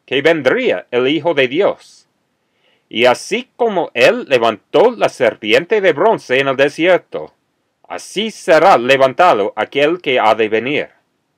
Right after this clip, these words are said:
Y así como cuantos miraron a esa serpiente vivieron,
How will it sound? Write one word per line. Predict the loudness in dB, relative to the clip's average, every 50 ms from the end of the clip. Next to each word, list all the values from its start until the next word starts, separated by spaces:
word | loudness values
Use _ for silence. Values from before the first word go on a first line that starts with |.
| _ _ _ _ _ _ _ _ _ _ _ _
Y | 0 2
así | 4 4 2 0 -4 -8 -8
como | -4 _ 0 0 2 0 -2 -4 -8 _ _ _ _
cuantos | _ -2 -2 -2 0 0 -2 -2 -2 -2
miraron | 2 2 4 6 6 6 6 6 4 0 -2 -2
a | 2 2 4
esa | 4 2 0 -2 -4
serpiente | -4 -2 2 2 2 2 0 -4 -2 -2 -2 -2 -2 -4 -4 -4
vivieron, | -4 -6 -6 0 2 4 4 4 2 2 -2 -4 -12